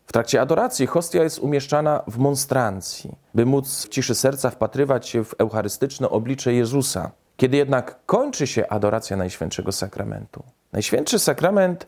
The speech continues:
wraca do kustodii i wraz z nią zostaje zamknięty w tabernakulum. Rzadko kiedy można zobaczyć kustodię od tak. Ona raczej spełnia taką misję ukrytą.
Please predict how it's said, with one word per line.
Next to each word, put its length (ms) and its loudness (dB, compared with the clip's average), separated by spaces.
wraca 520 2
do 200 2
kustodii 920 0
i 200 6
wraz 600 0
z 160 -4
nią 240 4
zostaje 720 2
zamknięty 800 0
w 80 -18
tabernakulum. 800 0
Rzadko 300 4
kiedy 280 2
można 280 2
zobaczyć 460 0
kustodię 600 2
od 220 -4
tak. 400 -2
Ona 180 2
raczej 280 2
spełnia 420 2
taką 240 0
misję 640 2
ukrytą. 640 0